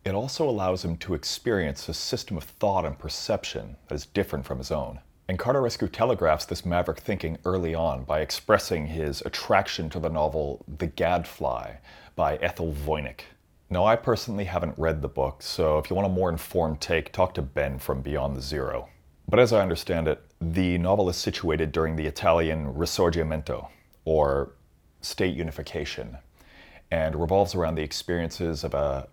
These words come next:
renounced Catholic priest turned anti-authoritarian revolutionary. So having been raised in an environment of communist stricture and Kafkaesque autocracy, Anti Mirta becomes immediately enamored with this novel, and his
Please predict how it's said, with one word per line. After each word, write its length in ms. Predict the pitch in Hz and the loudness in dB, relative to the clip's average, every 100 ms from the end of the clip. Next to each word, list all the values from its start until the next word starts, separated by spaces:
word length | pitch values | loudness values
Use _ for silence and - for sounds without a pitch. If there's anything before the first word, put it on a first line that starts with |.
| - | -6
renounced 400 | 90 87 87 - | -2 0 -2 -4
Catholic 400 | - 80 80 - | -4 -2 -4 -12
priest 480 | - 98 69 - - - | -4 -2 -2 -6 -12 -10
turned 480 | - 73 71 73 - | -6 -4 -4 -6 -4
anti-authoritarian 1120 | 87 85 - 85 - 78 73 - 82 76 67 | -2 0 0 -2 0 -2 -2 -2 0 0 -2
revolutionary. 800 | 69 69 69 73 - 62 58 - - _ _ _ _ _ _ - _ _ - | -2 -2 -2 -4 -6 -10 -12 -14 -16 _ _ _ _ _ _ -20 _ _ -12
So 160 | - | -4
having 300 | 104 113 113 | 0 0 0
been 180 | 107 90 | 0 2
raised 340 | 90 107 117 101 | 2 2 2 0
in 80 | |
an 120 | 90 85 | -2 -2
environment 640 | 85 85 95 85 80 71 - | 0 2 2 0 -2 -6 -4
of 340 | 78 71 71 - - | -2 0 -2 -6 -16
communist 440 | - 90 87 76 - | -4 -2 0 -2 -4
stricture 640 | - 117 - 73 69 67 - | -2 -2 0 -2 -2 -4 -4
and 240 | 80 71 | -4 -4
Kafkaesque 580 | - 87 - 78 78 - | 0 0 0 -2 0 -2
autocracy, 800 | 67 - 123 120 - - 64 65 - - - - _ _ _ - | -4 2 2 2 -2 -8 -8 -10 -14 -20 -20 -20 _ _ _ -2
Anti 260 | 104 101 | 0 2
Mirta 320 | 95 90 87 | 2 0 -2
becomes 380 | 82 - 87 85 - - | -4 -4 -4 -6 -8 -4
immediately 680 | 87 85 95 107 101 95 | -2 0 0 0 0 0
enamored 580 | - 82 82 90 92 78 | -2 -4 -4 -2 -2 -2
with 140 | 69 - | -4 -6
this 220 | - - | -6 -4
novel, 480 | 73 65 60 - - _ - | -2 -2 -6 -10 -16 _ -8
and 80 | |
his 100 | 82 | -6